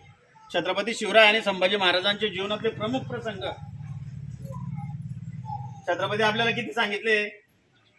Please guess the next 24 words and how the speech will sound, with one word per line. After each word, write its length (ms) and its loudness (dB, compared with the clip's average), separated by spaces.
शाहिस्ते 320 2
खानाची 320 4
फजिती, 480 2
त्याचे 160 -4
बोटं 240 -2
तोडले, 420 -2
अफजल 280 6
खानाचा 300 6
कोथळा 340 8
काढला, 440 6
याच्या 220 2
पुढे 200 2
छत्रपती 380 0
आपल्याजवळ 380 2
आलेच 240 4
नाही. 140 -10
परंतु 320 2
छत्रपती 400 2
शिवराय 420 10
हे 60 10
किती 220 0
महान 400 10
राजे 280 10
होते, 400 8